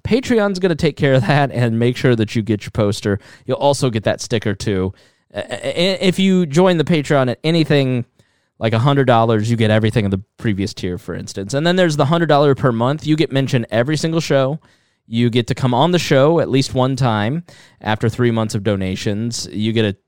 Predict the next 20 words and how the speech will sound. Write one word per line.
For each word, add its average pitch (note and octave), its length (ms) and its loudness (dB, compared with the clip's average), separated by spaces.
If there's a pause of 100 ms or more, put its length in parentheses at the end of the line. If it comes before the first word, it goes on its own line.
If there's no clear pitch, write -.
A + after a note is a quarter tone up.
(120)
a, B2 60 0 (140)
a, A2+ 60 -2 (300)
<laughs> A2 80 -2
a A2+ 40 2
wall C#3+ 240 4
t-shirt. C#3+ 540 -2 (460)
I - 80 0
didn't A3 240 0
spell F3 320 2
check, A2 400 -2
and B2 140 0
I C#3 80 0
may E3+ 180 2
just C3+ 280 2
leave B2 260 0
this, C#3+ 400 0 (920)
uh, A2 220 0
because A2+ 320 -2
it's - 120 -12
funny. A#2+ 340 -2